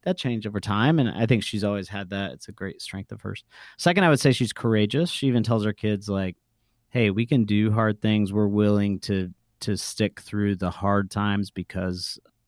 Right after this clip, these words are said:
this is what we should be doing." And, and, um, yeah, even when it's difficult. And then, uh,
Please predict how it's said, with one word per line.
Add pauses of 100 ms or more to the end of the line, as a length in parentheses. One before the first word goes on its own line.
(100)
this
is
what
we (420)
should
be
doing."
And, (320)
and,
um, (200)
yeah, (100)
even
when
it's
difficult. (460)
And
then,
uh,